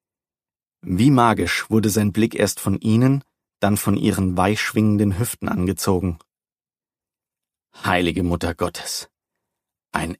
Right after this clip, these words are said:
echtes Prachtweib. Wenn er könnte, würde er sie auffordern, sofort zurück zum Tisch zu gehen, damit er auch diesen göttlichen Hintern schwingen sehen konnte.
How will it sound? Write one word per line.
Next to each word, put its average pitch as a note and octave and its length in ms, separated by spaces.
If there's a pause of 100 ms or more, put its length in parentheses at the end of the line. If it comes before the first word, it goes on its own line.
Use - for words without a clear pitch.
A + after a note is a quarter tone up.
echtes - 540
Prachtweib. - 840 (960)
Wenn E2 140
er D#2 100
könnte, C3+ 480 (360)
würde A#2 280
er A#2+ 80
sie A2 160
auffordern, A#2 760
sofort A#2+ 540
zurück A2+ 320
zum G#2+ 160
Tisch - 220
zu F#2 160
gehen, F2+ 280 (340)
damit F2 220
er F2+ 120
auch E2+ 80
diesen F2+ 380
göttlichen F#2+ 520
Hintern F2+ 420
schwingen G2 360
sehen F#2 280
konnte. F2+ 400